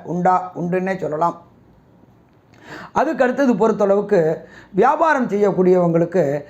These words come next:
இந்த காலகட்டங்கள்ல ரொம்ப நாளா உங்கள்கிட்ட தேங்கி இருந்த சரக்குகள், அதாவது பழைய சரக்குகள், இது எல்லாமே உங்களுடைய வாக்கு சாதுரியத்தினால இந்த வியாபாரம் நல்லபடியா முடிஞ்சு பழைய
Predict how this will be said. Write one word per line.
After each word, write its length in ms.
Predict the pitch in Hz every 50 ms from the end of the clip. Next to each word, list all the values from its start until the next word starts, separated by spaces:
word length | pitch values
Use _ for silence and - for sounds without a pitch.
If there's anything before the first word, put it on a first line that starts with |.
| - _ _ - 247
இந்த 140 | 302 302 277 254 226
காலகட்டங்கள்ல 640 | 226 233 240 220 214 165 202 196 185 175 180 185 185 170 156 147 135 - - - _ - 170 202
ரொம்ப 160 | 254 294 320 311 269 269
நாளா 240 | 254 262 269 262 220 196 - - 190 208
உங்கள்கிட்ட 360 | 233 220 214 208 214 233 214 175 175 170 - - - -
தேங்கி 300 | 247 277 294 294 269 269 247 220
இருந்த 220 | 214 214 208 220 208 180 165 170 - - - - - - - -
சரக்குகள், 480 | 226 254 262 - 208 196 196 185 170 180
அதாவது 360 | 202 202 196 175 196 220 202 - 190
பழைய 200 | 185 208 226 226 202 190
சரக்குகள், 460 | 190 190 175 170 175 170 180 170 175 - - - - - - - - - 247
இது 120 | 247 285 247 208 208
எல்லாமே 420 | 247 277 277 254 233 233 247 233 185 185 143 165 208
உங்களுடைய 360 | 269 269 285 262 226 208 190 185
வாக்கு 260 | 208 277 285 - 269 214 214
சாதுரியத்தினால 640 | 208 214 208 208 196 190 185 185 180 175 175 185 196 180 151 151 156 - - - - - - - 226
இந்த 120 | 254 247 254 208 185 208
வியாபாரம் 420 | 240 277 285 294 277 262 240 202 180
நல்லபடியா 420 | 190 240 269 254 233 240 247 233 214 196 190
முடிஞ்சு 320 | 190 202 202 196 208 170 156 - - - - - - 190
பழைய 240 | 214 262 294 294